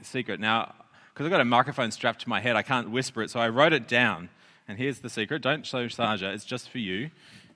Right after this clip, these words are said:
Um, so you read that. It's a little bit long. It required a little bit of explanation.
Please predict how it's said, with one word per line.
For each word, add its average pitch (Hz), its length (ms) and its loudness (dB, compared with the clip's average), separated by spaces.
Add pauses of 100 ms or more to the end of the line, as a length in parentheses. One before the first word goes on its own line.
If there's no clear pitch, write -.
Um, 98 360 -8 (120)
so 110 220 -2
you 139 320 2
read 151 260 2
that. 110 320 2 (4000)
It's - 100 -12
a 123 40 0
little 156 160 4
bit 127 120 2
long. 107 300 2
It 107 160 -8
required 104 400 -2
a 95 40 -4
little 95 180 -8
bit 95 80 -8
of 92 80 -6
explanation. 92 760 -8